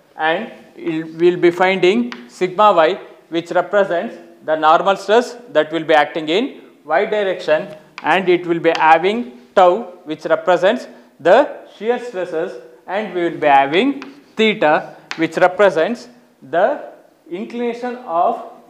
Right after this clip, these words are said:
the inclined plane with respect to the vertical. So in all the four equations, it will be having only these four terms. So from the given diagram,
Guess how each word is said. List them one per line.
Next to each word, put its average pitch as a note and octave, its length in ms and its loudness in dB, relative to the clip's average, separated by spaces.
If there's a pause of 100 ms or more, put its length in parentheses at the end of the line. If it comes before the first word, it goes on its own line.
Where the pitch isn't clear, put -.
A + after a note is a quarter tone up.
the F#3 400 -4 (1160)
inclined G#3+ 500 -2
plane E3+ 500 -8
with E3 200 -10
respect - 520 -4
to A#3 340 2 (200)
the A3 460 0
vertical. E3+ 500 -2 (240)
So - 140 -6
in F#3 160 -2
all F3+ 300 2
the A#3 100 -2
four G#3 260 -4
equations, G3+ 640 -4 (160)
it E3+ 80 -8
will E3+ 200 -8
be E3 80 -4
having F3+ 520 -4 (180)
only G3 360 0
these G3 340 -4
four G#3+ 360 2
terms. D#3+ 300 2 (240)
So F3 220 -2
from A#3 480 2
the F3 100 2
given A3 380 -6
diagram, F3+ 460 -2